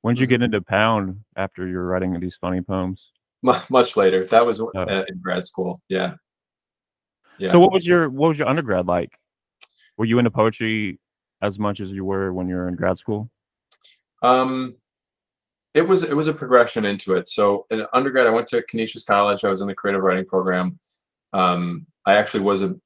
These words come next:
Speaker 2: English major and then had to drop it because I didn't wanna take this Shakespeare course. I wanted <laughs> to do something else.
Speaker 1: Oh, wow.
Speaker 2: Um, but I had some great
Speaker 1: Did,
Speaker 2: teachers.
Speaker 1: did you have
Speaker 2: Yeah.
Speaker 1: to take the Shakespeare course? Or you got, you got out of it?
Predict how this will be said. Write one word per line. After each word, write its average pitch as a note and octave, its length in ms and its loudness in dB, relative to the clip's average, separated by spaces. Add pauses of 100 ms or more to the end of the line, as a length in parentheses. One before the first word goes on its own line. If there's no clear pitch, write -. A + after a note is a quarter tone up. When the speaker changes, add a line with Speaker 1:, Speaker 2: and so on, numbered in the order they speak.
(200)
Speaker 2:
English G#2 280 -6
major G2 300 2
and F#2 80 0
then F#2 100 -2
had F#2 160 -2
to F2 60 -12
drop F2 340 2
it F2 140 -2
because F#2 200 -12
I F2 100 0
didn't F2 180 -4
wanna F2 200 -8
take F2 180 -6
this F2 240 -4
Shakespeare F2+ 480 -2
course. - 560 -2
I F2 120 -4
wanted F2+ 240 -4
<laughs> - 160 -18
to G2 80 -8
do G#2 120 -6
something F#2 320 -2
else. F2+ 320 -4 (360)
Speaker 1:
Oh, A#2 160 0
wow. F#2+ 180 6
Speaker 2:
Um, F2+ 220 0 (380)
but F#2+ 200 4
I G#2+ 80 6
had B2 100 4
some A2 140 -4
great G#2 160 4
Speaker 1:
Did, B2 80 4
Speaker 2:
teachers. - 560 -6
Speaker 1:
did C3 160 4
you C#3 80 8
have C#3+ 80 6
Speaker 2:
Yeah. - 40 0
Speaker 1:
to C3+ 80 2
take A#2+ 220 2
the A#2+ 100 2
Shakespeare A2 460 -2
course? F#3+ 440 -4 (640)
Or A2+ 60 0
you G#2 120 -2
got, G2 160 0
you G2+ 80 -4
got G2+ 180 6
out F#2+ 160 6
of A2 80 2
it? C#3 140 -2